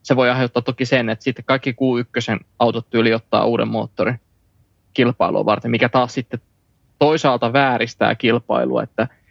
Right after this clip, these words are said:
se ikään kuin palkitaan siitä, että sä menisit aikoissa huonosti, niin sä voit ottaa uuden moottorin ikään kuin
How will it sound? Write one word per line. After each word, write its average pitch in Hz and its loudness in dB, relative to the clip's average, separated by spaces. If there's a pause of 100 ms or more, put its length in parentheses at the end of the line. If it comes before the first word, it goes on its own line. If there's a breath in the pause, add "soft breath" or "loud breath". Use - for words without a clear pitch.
(160 soft breath)
se - 0 (260)
ikään 117 0
kuin 120 -20
palkitaan 120 0
siitä, 113 0
että - -6
sä - -6 (400)
menisit 117 -4
aikoissa 117 -2
huonosti, 117 -4 (1080)
niin 117 -2 (400)
sä 135 2
voit 131 2
ottaa 120 0
uuden 123 0
moottorin 117 -2
ikään 117 0
kuin - -6